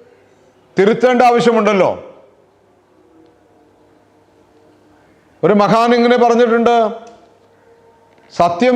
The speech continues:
ചെരുപ്പ് ധരിക്കുമ്പോഴത്തേക്കും നുണ അരനാഴിക മുമ്പേ പോയിരിക്കുമെന്ന്." ഒരുപക്ഷെ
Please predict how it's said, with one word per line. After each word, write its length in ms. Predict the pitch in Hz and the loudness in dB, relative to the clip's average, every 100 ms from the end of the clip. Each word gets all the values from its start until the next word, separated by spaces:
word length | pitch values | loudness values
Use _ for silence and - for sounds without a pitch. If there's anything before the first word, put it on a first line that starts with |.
| 240 | 0
ചെരുപ്പ് 280 | 226 214 247 254 | 0 0 0 0
ധരിക്കുമ്പോഴത്തേക്കും 880 | 240 220 226 247 196 233 196 240 226 220 - - _ _ _ _ _ _ _ _ _ _ _ _ 202 202 _ _ _ _ _ _ _ - 160 | 0 -2 0 0 0 -2 0 -2 -4 -10 -20 -20 _ _ _ _ _ _ _ _ _ _ _ _ _ _ _ _ _ _ _ _ _ -4 -2
നുണ 180 | 220 247 233 196 - - - | 0 0 0 -4 -8 -14 -2
അരനാഴിക 520 | 190 240 247 247 247 240 226 | 0 2 2 0 0 0 0
മുമ്പേ 240 | 220 247 214 | 0 0 2
പോയിരിക്കുമെന്ന്." 680 | 233 226 190 156 120 104 87 87 _ _ _ _ _ _ _ _ _ _ _ _ _ _ _ _ _ _ _ 466 480 480 _ 480 466 466 _ _ 466 440 _ _ _ _ _ - - | 0 0 -2 -6 -10 -14 -20 -20 _ _ _ _ _ _ _ _ _ _ _ _ _ _ _ _ _ _ _ _ _ _ _ _ -20 -20 _ _ -20 -20 _ _ _ _ _ -20 -4
ഒരുപക്ഷെ 340 | 165 226 202 | -2 0 2